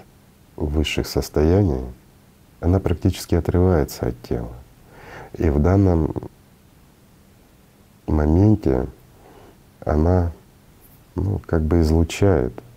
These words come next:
те силы, которые в ней зарождаются. И эти силы, они крайне сладостны мужчине, даже если мужчина не знает, что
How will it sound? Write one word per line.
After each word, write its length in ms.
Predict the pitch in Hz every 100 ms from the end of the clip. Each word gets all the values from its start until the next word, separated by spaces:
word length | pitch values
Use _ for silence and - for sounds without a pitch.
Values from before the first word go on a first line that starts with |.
| - - - -
те 140 | - 73
силы, 440 | - - 110 78
которые 460 | - - - 76 76
в 60 |
ней 160 | 78 76
зарождаются. 840 | 71 76 82 87 80 62 58 - - - - - - - -
И 40 |
эти 240 | - 82 82
силы, 400 | - 95 90 -
они 220 | 85 82
крайне 360 | 85 85 80 80
сладостны 540 | - 90 67 64 -
мужчине, 440 | 65 67 - 104 87
даже 240 | 69 67
если 160 | 65 69
мужчина 380 | 69 - 90 76
не 160 | 67
знает, 440 | 64 65 71 69 -
что 420 | - 65 67